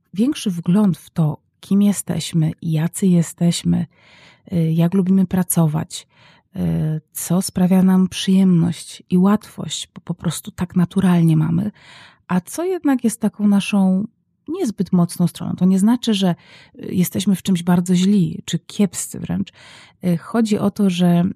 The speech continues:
mamy po prostu predyspozycje większe do czegoś, a mniejsze do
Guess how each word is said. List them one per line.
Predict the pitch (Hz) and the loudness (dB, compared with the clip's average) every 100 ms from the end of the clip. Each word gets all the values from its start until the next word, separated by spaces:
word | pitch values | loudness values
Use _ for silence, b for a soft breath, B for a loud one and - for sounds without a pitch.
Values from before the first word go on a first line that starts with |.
| _ - | _ -2
mamy | 185 190 185 | 2 2 0
po | 175 | -6
prostu | 190 175 190 | -8 -8 -8
predyspozycje | - 185 170 - 190 196 - 180 | -4 -2 -4 -4 -2 -2 0 2
większe | 180 175 - | 2 2 -2
do | 160 | -6
czegoś, | 156 202 202 208 - | -6 -4 -2 -4 -2
a | 175 | 0
mniejsze | 175 175 175 185 | 2 2 0 -4
do | 165 160 | -2 -4